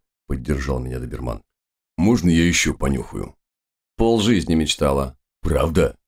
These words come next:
«Нет». Марта отодвинулась от нас вместе со стулом, плотно сжав колени. «Идите уже, у меня полно народа в приемной». «Само собой»,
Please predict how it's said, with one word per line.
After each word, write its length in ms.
«Нет». 600
Марта 460
отодвинулась 580
от 140
нас 220
вместе 260
со 140
стулом, 460
плотно 460
сжав 320
колени. 520
«Идите 320
уже, 320
у 60
меня 200
полно 380
народа 380
в 80
приемной». 560
«Само 320
собой», 520